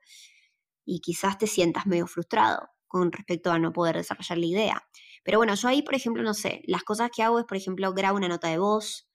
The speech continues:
donde capaz, eh, trato de explayar todo mi estado mental para después al otro día poder volver a ese estado mental. Em, y después hago una lista de todo lo que necesito como para el otro día ser lo más operativa posible y poder volver a mi proyecto lo antes que yo pueda, ¿no? Aprovecho ese momento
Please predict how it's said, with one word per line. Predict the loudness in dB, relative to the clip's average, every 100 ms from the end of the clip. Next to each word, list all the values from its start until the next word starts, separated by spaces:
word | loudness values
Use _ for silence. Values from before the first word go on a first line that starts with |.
| _ _ _
donde | -4 -2 2 2 0 -4 _ -8
capaz, | 0 2 2 0 -12 _ _ -4
eh, | -2 -2 -4
trato | -2 0 0
de | 0
explayar | -2 -6 -6 -6 -4 -4 -2
todo | 0 0 -2
mi | -4 -4
estado | 0 0 0
mental | 0 0 2 2 0
para | -4 -6
después | -6 -4
al | -4
otro | -2 -2
día | -2 -2 -2
poder | -2 0
volver | 0 0 0 0 -2
a |
ese | -4 -6
estado | -4 -2
mental. | -2 -2 -2 -2 -6 _ -20 -20 -20 -20 -4
Em, | 0 2 2 -2 -4 -8 -14 -10 0
y | 0
después | 2 0
hago | 2
una | 0
lista | -2 -6 -2 -2
de |
todo | 0 -2
lo | -2
que | -2
necesito | -2 -4 -6 -4 -2 -2
como | 0 -2
para | -2
el | -2
otro | -2 -2
día | 0 -2
ser | -4 -2
lo | -2
más | -2 -4
operativa | -2 -2 0 -2 -2
posible | -6 -6 -4 -4
y | -2
poder | -2 -2 -2
volver | -2 0 0
a | -2
mi | -2
proyecto | -6 -10 -6 -2
lo | 2 4
antes | 4 2 -2 -10 -12 -16
que | -10
yo | -4 -4
pueda, | -4 -8 -10 -8
¿no? | -2 0
Aprovecho | 0 0 0 2 0 -4
ese | -4 -2
momento | 0 0 -2 0 0